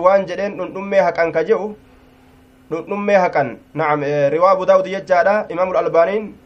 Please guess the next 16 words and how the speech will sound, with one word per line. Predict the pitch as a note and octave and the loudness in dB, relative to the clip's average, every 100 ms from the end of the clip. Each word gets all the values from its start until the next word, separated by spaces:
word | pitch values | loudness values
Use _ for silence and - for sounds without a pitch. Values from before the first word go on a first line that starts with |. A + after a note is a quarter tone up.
| _ _ | _ _
shaazii | - F#3 G3 F#3 D#3 D#3+ | -6 2 2 2 0 0
dha, | D#3 - - | 0 -4 -12
isiin | E3+ G#3 G#3+ | -10 -6 -6
sun | G3 D#3 | -6 -6
shaazii | F3+ F3+ D3+ D3+ | -2 0 -2 -4
dha | D3+ | -4
jeen. | C3+ A#2+ - _ _ _ _ _ _ _ _ _ _ - | -6 -10 -14 _ _ _ _ _ _ _ _ _ _ -2
Aya, | D3 C#3 A2+ - _ _ - | 2 2 -2 -8 _ _ -4
ma'a, | E3+ F3+ F#3 F3 - | -2 2 0 -2 -8
ma'a | E3 F#3 F3 | -2 0 0
ziraacii. | D3 D3+ D3 C3+ D#3+ B2 G#2+ _ _ _ _ _ _ _ _ _ _ - | 0 2 2 0 -4 -6 -12 _ _ _ _ _ _ _ _ _ _ -14
Wa | C3 D#3 | -2 0
mirfaqihi | F3+ F3+ F#3 F3+ G#3 G3+ G3+ | 0 -2 0 0 0 -2 0
ka | F3+ | 2
garsiistu | F#3 E3+ D#3+ D3+ | 2 0 -8 -4
jechuu. | D#3 C#3+ B2 | -2 -2 -6